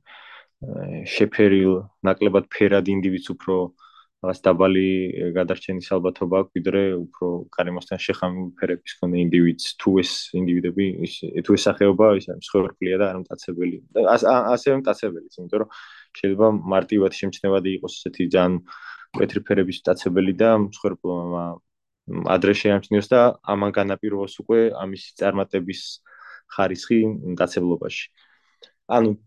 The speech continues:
ძა-, ძალიან ბევრი ფაქტორი, მ, ახდენს ზოგადად გადარჩენის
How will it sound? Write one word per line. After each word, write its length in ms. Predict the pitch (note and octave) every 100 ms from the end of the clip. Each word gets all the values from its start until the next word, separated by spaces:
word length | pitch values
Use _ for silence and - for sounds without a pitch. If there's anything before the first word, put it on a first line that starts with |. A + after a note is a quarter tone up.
| _ _ -
ძა-, 240 | - C#3
ძალიან 220 | A#2 C#3 C3+
ბევრი 220 | C3+ C3
ფაქტორი, 480 | - - G#2 F#2+ F#2
მ, 460 | F2 - - F#2 F2
ახდენს 340 | F#2 - A#2+
ზოგადად 460 | G2 F#2 F#2 F#2 -
გადარჩენის 680 | G2 F2+ F#2+ - F#2+ F2+